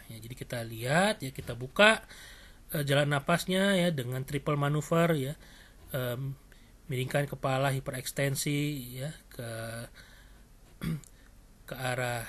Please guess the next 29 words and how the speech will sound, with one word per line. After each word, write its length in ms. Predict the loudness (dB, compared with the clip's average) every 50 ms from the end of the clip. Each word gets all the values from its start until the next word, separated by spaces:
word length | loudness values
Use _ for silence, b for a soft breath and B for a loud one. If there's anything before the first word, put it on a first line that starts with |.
| -10 -10
dari 240 | -10 -10 -8 -10 -8
evaluator, 920 | -6 -6 -4 -4 -4 -4 -6 -2 0 2 4 6 6 6 4 4 2 0 -2
ya, 320 | -4 -4 -4 -6 -6 -8 -12 -18
kemudian 800 | -10 -10 -8 -8 -6 -8 -8 -6 -6 -4 -2 -2 -2 -4 -4 -6
kita 720 | -8 -8 -10 -12 -12 -10 -8 -6 -6 -4 -6 -6 -8 -8
dorong 640 | -8 -8 -6 -4 0 2 4 6 6 6 4 2 -2 B B B B B B B B
rahang 320 | -6 -4 -2 0 0 0 0
bawahnya 720 | 2 2 2 2 2 2 0 0 0 2 2 0 0 -2
supaya 480 | -4 -6 -8 -8 -6 -4 -4 -6 -6 -6
mulutnya 400 | -4 -4 -4 -4 -4 -6 -6 -6
terbuka, 720 | -6 -6 -6 -8 -8 -6 -4 -2 -2 0 -2 -2 -4 -6 -8 -10
ya. 240 | -8 -6 -6 -8 -8 -10 -16 -20 -16
Eh, 480 | -16 -14 -14 -12 -14 -14 -12 -14 -14 -14 -16 -18 -20 -20 B B B B B B B -10 -10
itu 320 | -8 -4 -2 0 0 0 -2 -4
cara 240 | -6 -6 -6 -8
kita 240 | -10 -12 -8 -6 -4
menilai 480 | -4 -2 0 2 2 4 4 2 2 0
jalan 240 | -2 -6 -6 -6 -8
napasnya. 520 | -10 -14 -12 -12 -14 -14 -12 -14 -14 -16 -16 -18 -20 -20 -16 -16
Dan 240 | -14 -10 -10 -6
kalau 160 | -4 -4 -2 -2
ada 120 | -4 -4
hal-hal 360 | -4 -4 -2 0 0 0 0
di 40 | 0 -2
situ 160 | -2 0 0
yang 240 | 0 2 0 0 -4 B B B B B B B B -10
menyumbat, 720 | -4 -2 0 2 2 2 2 4 4 4 4 4 2 0 -4 -14 -10 -8
ya, 160 | -6 -6 -8
kita 640 | -8 -10 -12 -10 -8 -8 -8 -8 -10 -12 -12 -14 -14